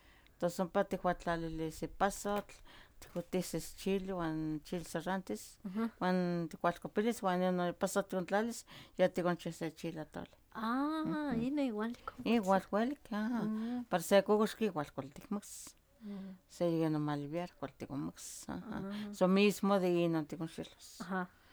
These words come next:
Speaker 2: Inon
Speaker 1: Ujú.
Speaker 2: nikchiwas. Ah, kuali.
Speaker 1: Inon de nochi servirowa. O se se tlague, se cocoxque de que amo meye leche.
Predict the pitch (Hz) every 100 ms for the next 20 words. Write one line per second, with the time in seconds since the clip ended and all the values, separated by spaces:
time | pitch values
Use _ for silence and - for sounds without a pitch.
0 | - - 165 165 175 160 151 196 190 -
1 | - 196 196 196 - 180 175 175 175 208
2 | 214 190 190 190 - 190 - 175 175 180
3 | 160 - - - 147 156 160 156 185 202
4 | 202 180 - - - - - 196 202 190
5 | 180 165 170 165 160 156 - 180 180 175
6 | 190 185 185 - 175 151 156 - 160 156
7 | 151 - - 160 175 185 180 170 165 156
8 | 156 156 180 180 170 160 180 190 240